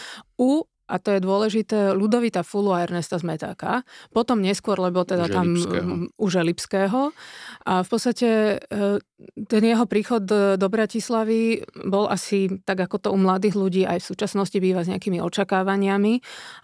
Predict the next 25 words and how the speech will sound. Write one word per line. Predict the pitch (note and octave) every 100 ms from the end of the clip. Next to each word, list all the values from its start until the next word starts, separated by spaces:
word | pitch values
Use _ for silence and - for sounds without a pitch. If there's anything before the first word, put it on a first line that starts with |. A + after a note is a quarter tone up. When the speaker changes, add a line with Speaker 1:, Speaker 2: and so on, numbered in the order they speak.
| -
Speaker 1:
A | F#3 F3+ F3+ -
tak, | G#3 G3 G3+
ako | G#3
som | G#3+
sa | G3
teda | F#3+ F#3 F3
dočítala, | F3+ F#3 A3+ F#3+ G3+ F#3+ G3 G#3 G#3 -
e, | - G3+
to, | F#3 G3+ F#3 F#3
to, | - F#3+ - -
ten | - F#3+
stret | F#3 G#3 G#3+
s | -
tou | G#3+ F#3
realitou | F#3 F#3+ F#3+ F#3+ G3 F#3+ F#3 F3+ A#3 G#3 F#3+ F#3+ G3
nebol | G3 G3 G3 F3+
pre | - F3
ňoho | F3+ E3+ F3 F3 E3+
veľmi | F3 F3 F3+
priaznivý. | - E3+ F3 G3+ G3+
Tá | G3+
škola | F3 - F#3+
bola | F#3+ F#3 F#3 F#3 F#3 - - - - - -
naozaj, | F3+ F3+ G3 G3 F3+ F3 F3
e, | F3